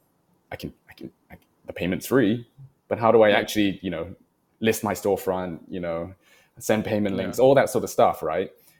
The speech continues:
Speaker 1: Um, you
Speaker 2: Yeah.
Speaker 1: know, so we sort of view ourselves sort of really coming into that space strong. From a consumer's per-,
Speaker 2: Yeah.
Speaker 1: perspective,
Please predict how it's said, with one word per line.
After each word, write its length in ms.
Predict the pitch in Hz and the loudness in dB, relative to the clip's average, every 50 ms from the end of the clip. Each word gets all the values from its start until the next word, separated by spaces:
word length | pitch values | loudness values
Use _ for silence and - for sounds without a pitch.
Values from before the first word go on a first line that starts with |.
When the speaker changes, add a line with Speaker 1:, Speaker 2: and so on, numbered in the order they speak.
| _ _ _ - | _ _ _ -2
Speaker 1:
Um, 480 | - 104 98 98 95 92 92 90 - | 0 2 2 2 2 0 -2 -4 -6
you 40 | 95 | -6
Speaker 2:
Yeah. 120 | 104 98 | -4 -2
Speaker 1:
know, 80 | 98 104 | 0 -2
so 420 | 101 - 113 104 101 98 98 104 107 - - - - 123 123 _ _ 117 | 0 2 2 4 4 2 0 -4 -8 -14 -18 -20 -20 -20 -20 _ _ -8
we 140 | 104 113 | -6 -4
sort 160 | 110 - 107 95 | -2 -2 -2 -2
of 180 | 90 80 80 - _ _ _ - | -2 -6 -10 -18 _ _ _ -14
view 260 | 85 90 95 95 90 | -8 -6 -2 0 0
ourselves 460 | 92 90 87 - 92 92 87 85 82 | 0 0 0 0 0 0 0 -2 -4
sort 100 | - 87 | -6 -8
of 140 | 85 78 80 | -8 -8 -8
really 140 | 85 85 87 | -10 -10 -10
coming 220 | - 90 87 82 | -10 -10 -10 -10
into 140 | 82 82 - - | -10 -10 -10 -10
that 140 | 78 - | -12 -12
space 240 | - - - 71 71 | -10 -10 -10 -10 -10
strong. 300 | - - - 78 65 67 - _ _ - - - - - - - | -10 -12 -12 -12 -12 -14 -18 _ _ -20 -20 -20 -18 -18 -12 -6
From 140 | - 127 123 | -2 -2 -2
a 60 | 113 | 0
consumer's 400 | - 127 107 - 143 165 180 156 | 0 -2 0 2 2 4 2 2
per-, 100 | - 110 | 0 -2
Speaker 2:
Yeah. 120 | 120 - - - - | -4 -6 -6 -6 -4
Speaker 1:
perspective, 640 | 110 101 - - 90 85 - - 90 90 92 98 | -4 -2 -2 -2 -2 -2 -2 -4 -4 -4 -4 -6